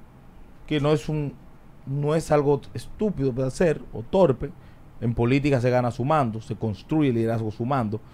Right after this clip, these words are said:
pero el presidente Medina primero prefiere que su resentimiento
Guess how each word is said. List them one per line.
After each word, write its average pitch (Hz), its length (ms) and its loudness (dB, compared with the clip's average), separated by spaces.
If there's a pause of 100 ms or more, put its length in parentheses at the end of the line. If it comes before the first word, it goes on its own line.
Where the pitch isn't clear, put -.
(380)
pero 131 140 6
el 131 60 4
presidente 147 460 -4
Medina 127 400 -2 (520)
primero 151 460 2
prefiere 156 380 4
que 127 120 0
su 127 120 -2
resentimiento 127 920 0